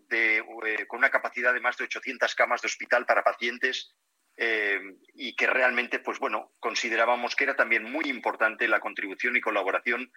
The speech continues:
no solamente a través de nuestros productos, que como sabes, en estos momentos de contingencia la hidratación es primordial, eh, nuestra capacidad, pues, de producir y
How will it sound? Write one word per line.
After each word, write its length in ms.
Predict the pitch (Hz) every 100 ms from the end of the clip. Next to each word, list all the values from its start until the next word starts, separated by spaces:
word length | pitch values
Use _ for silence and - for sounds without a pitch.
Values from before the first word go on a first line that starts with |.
| - - _ _
no 220 | - 151
solamente 580 | - 147 123 127 123 127
a 80 | 110
través 300 | 104 117 127
de 80 | 123
nuestros 340 | 107 - 95
productos, 460 | 98 113 135 135 120
que 80 |
como 200 | 113 98
sabes, 360 | 92 113 117 -
en 100 | 107
estos 320 | 120 - 113
momentos 400 | 110 110 107 113
de 80 | -
contingencia 640 | 107 107 98 120 117 117
la 80 | 104
hidratación 600 | 95 95 95 95 123 113
es 280 | 110 - - _ _ _ _
primordial, 720 | 135 127 104 90 117 127 123 _
eh, 220 | 104 104
nuestra 260 | 101 104 -
capacidad, 600 | 107 - 98 113 110 117
pues, 380 | - 110 - - - - _
de 160 | 113
producir 600 | - 107 101 - 156 123
y 200 | 98 98